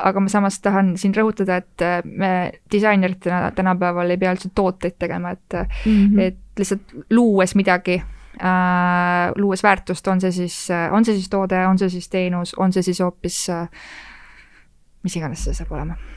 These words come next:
Speaker 2: Midagi, mille järgi on vajadus, eks ju, jah.
Speaker 1: Ja, ja noh, mis, äh, mis ei, mis just jälle, et mis ei, mis ei koorma, vaid, äh, vaid, äh, parandab seda olukorda.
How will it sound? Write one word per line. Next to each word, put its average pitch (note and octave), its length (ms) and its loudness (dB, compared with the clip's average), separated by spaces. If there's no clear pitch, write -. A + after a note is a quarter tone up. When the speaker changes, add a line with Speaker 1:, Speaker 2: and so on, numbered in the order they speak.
Speaker 2:
Midagi, G3 260 2
mille F3+ 140 4
järgi F#3 220 0
on F#3 80 4
vajadus, F3+ 400 0
eks - 260 -8
ju, - 60 -2
jah. G3 220 0
Speaker 1:
Ja, A3 200 6
ja A3+ 80 4
noh, C4 100 6
mis, C4 280 2
äh, A3+ 300 2
mis A3+ 180 2
ei, G#3+ 180 4
mis G#3+ 200 -2
just A3+ 180 -4
jälle, G3 220 2
et F3 120 -6
mis - 160 -2
ei, F#3+ 220 2
mis F#3+ 140 0
ei G3+ 60 0
koorma, E3+ 460 0
vaid, E3 300 -4
äh, E3 160 -4
vaid, E3+ 360 -4
äh, E3+ 300 -6
parandab F3+ 400 0
seda E3 280 -8
olukorda. - 440 -6